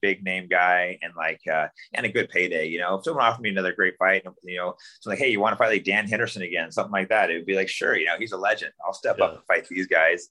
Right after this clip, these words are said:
Speaker 1: if the pay is good and stuff." But just to randomly fight doesn't make any,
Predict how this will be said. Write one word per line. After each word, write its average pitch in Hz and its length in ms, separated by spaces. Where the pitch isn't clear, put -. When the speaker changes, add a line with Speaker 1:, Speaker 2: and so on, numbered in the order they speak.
Speaker 1:
if - 60
the - 60
pay 92 180
is 104 100
good 85 240
and - 100
stuff." 78 280
But 80 240
just 185 160
to 139 60
randomly 117 400
fight 95 300
doesn't 85 260
make 87 200
any, 87 220